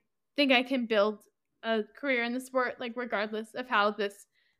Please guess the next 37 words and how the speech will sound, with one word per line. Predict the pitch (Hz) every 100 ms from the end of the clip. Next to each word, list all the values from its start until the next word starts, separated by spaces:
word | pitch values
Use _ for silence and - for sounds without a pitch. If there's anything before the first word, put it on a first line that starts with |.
| -
um, | 240 220
contract | 233 254 262 247 247
I'm | 233
in | 220 220 -
right | 254 262
now | 302 311
pans | 302 320 320 311
out. | 330 381 269
And, | 262 247 233 233 - _ _ _ _ 226
um, | 233 208 - 151 226 _ _ _ _ _ _ _ - -
yeah, | 277 220 -
I | 254
think | 262
I |
have | 254
a | 240
lot | 226 226
of |
time. | 220 202 208
Like, | 208
if | - _ _ -
I |
have | 247
to | 240
run | 240 233
without | 233 226 202
a |
contract | 214 220 226 240 254
for | - 277
a |
year | 269 269 269
or |
two | 269 277 269
just | 226 233 -
to | -
try | 226
and | 214 233